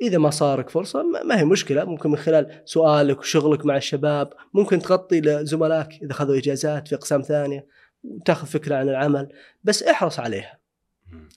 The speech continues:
Speaker 1: احرص على هذه، أنا أقول، الت-، التنقل الأفقي داخل مجالك أهم بكثير من التنقل الرأسي، خاصة قبل الثلاثين.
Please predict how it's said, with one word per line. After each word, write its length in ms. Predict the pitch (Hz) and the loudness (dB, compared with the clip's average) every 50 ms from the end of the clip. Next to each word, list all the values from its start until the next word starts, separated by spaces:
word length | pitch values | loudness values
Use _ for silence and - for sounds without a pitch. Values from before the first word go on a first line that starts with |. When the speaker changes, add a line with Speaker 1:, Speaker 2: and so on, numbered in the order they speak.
| _ _ _ - | _ _ _ -4
Speaker 1:
احرص 280 | 185 - 185 170 - 175 | -2 0 -2 0 0 2
على 140 | 180 180 | 2 2
هذه، 440 | 160 165 202 214 214 202 170 175 170 | 2 4 4 4 4 4 4 4 4
أنا 100 | 160 156 | 4 4
أقول، 520 | 151 147 147 156 156 147 127 113 - - - - - - _ _ - | 2 2 4 4 4 4 4 0 -4 -8 -16 -20 -20 -20 _ _ -10
الت-، 280 | - 127 - - - - | -10 -10 -10 -6 -4 -2
التنقل 680 | 143 135 - 147 - - 151 143 165 185 - - 170 143 | -2 -2 -2 -4 -4 -2 0 2 2 2 2 2 0 0
الأفقي 680 | 139 151 - 185 147 151 143 151 151 123 117 131 165 - _ _ _ _ _ _ _ _ _ | 2 4 2 2 2 0 -2 -4 -4 -6 -6 -6 -8 -12 _ _ _ _ _ _ _ _ _
داخل 340 | 147 147 143 151 - 143 131 | -2 -2 -2 -2 -2 -4 -4
مجالك 540 | 131 123 135 135 123 120 123 160 180 - - - - - _ _ - | -2 -2 0 -2 -2 -2 -6 -10 -12 -16 -20 -20 -20 -20 _ _ -4
أهم 300 | 160 143 196 240 247 240 | 0 2 4 4 4 2
بكثير 420 | 233 226 - - 208 220 233 226 202 | 0 -2 -4 -2 -2 0 2 2 2
من 60 | 175 | 2
التنقل 380 | 175 - 175 175 175 - 160 | 0 -2 -4 -4 -4 -2 -2
الرأسي، 640 | 147 147 139 147 151 - - - - 139 135 147 - _ _ _ _ _ _ _ _ _ _ | -2 -2 -2 -4 -4 -4 -6 -8 -10 -10 -10 -12 -14 _ _ _ _ _ _ _ _ _ _
خاصة 420 | - - 165 165 185 170 175 156 | -6 -4 -4 -4 -4 -4 -4 -2
قبل 140 | 143 131 127 | -2 -2 -4
الثلاثين. 460 | - - - 104 110 - - - _ | -8 -8 -12 -16 -16 -18 -20 -20 _